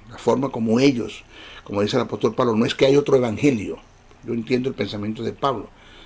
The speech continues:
Si alguien viene predicando otro evangelio, Pablo dice, "No es que hay otro evangelio", pero yo entiendo el pensamiento de él. Lo que quiere decir es la sagacidad, la, eh, la, el engaño, eh,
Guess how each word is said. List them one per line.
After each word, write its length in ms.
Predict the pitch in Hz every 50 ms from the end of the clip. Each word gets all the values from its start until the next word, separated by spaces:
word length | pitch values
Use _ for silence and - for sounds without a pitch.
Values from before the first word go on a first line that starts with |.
| -
Si 140 | - - 110
alguien 200 | 107 107 120 123
viene 200 | 123 123 120 123
predicando 480 | 117 - 107 104 104 - 120 117 123 127
otro 160 | 123 135 131
evangelio, 440 | 131 135 131 110 117 113 110 117 113
Pablo 200 | - 110 107 107
dice, 180 | 104 - -
"No 80 | 110 107
es 60 | 107
que 140 | - - 113
hay 80 | 117 117
otro 180 | 110 117 113
evangelio", 500 | 107 110 110 107 - 139 104 110 107 98
pero 120 | - 104 110
yo 60 | 135
entiendo 220 | 147 165 170 170
el 60 | 160
pensamiento 480 | 117 156 139 - 113 113 117 123 - 135
de 100 | 123 139
él. 160 | 151 135 98 - - - _ _ _ _ - - - - - - - - - - - -
Lo 80 | 110 104
que 120 | 104 98
quiere 200 | 98 113 113 123
decir 260 | 127 - - 143 139
es 160 | 139 135 -
la 140 | 135 123 113
sagacidad, 880 | - - 113 107 110 107 - - - 104 101 117 120 127 135 135 - -
la, 360 | 107 104 101 101 95 92 - -
eh, 200 | - 101 98 - - -
la, 180 | 104 98 95
el 260 | 95 98 - 101 101 101
engaño, 880 | 95 98 104 110 113 123 127 127 127 131 123 123 127 123 113 104 101 - - - - - - - - - - - - - _ _ _ _ _ _
eh, 400 | - 107 107 107 98 98 92 -